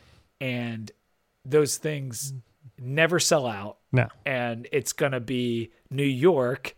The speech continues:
Speaker 2: Mm-hmm.
Speaker 1: in late December. <laughs> So I think,
Speaker 2: I think
Speaker 1: I think I should be able to eventually get a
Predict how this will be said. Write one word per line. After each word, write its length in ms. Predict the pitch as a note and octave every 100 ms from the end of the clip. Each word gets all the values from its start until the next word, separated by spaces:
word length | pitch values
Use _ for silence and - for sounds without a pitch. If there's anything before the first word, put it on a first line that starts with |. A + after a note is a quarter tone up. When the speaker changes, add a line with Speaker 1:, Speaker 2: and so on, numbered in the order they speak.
| C#3
Speaker 2:
Mm-hmm. 220 | A2 B2+ B2
Speaker 1:
in 420 | C#3+ C#3 B2+ A#2+ A#2
late 260 | B2 G3
December. 600 | F#3 C#3+ - E3 B2 G#2 -
<laughs> 40 | _ _
So 400 | - - - G3 -
I 140 | G#3
think, 420 | - - D3 - - -
Speaker 2:
I 80 | D#3+
think 40 | D#3
Speaker 1:
I 100 | F3
think 260 | - A3+
I 80 | A3+
should 240 | G3 G3 D#3+
be 140 | D#3+
able 180 | D#3+ D#3
to 80 | C#3
eventually 460 | C3 C#3+ C#3 D3
get 180 | C#3
a 80 | C#3